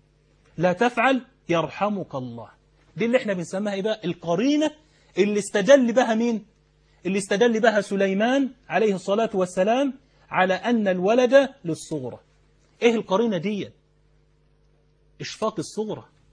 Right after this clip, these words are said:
هي مين اللي بيشفق على الولد؟ الأم.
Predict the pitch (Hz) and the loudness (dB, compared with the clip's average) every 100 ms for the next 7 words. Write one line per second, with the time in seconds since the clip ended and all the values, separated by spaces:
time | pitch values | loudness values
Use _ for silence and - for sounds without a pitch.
0 | _ _ _ _ _ _ _ 170 196 202 | _ _ _ _ _ _ _ 0 2 2
1 | 269 233 190 254 254 190 156 165 156 196 | 2 0 0 -2 -2 -8 -4 -2 0 0
2 | 160 - - _ 151 175 262 220 | -2 -10 -20 _ -10 -4 -2 -2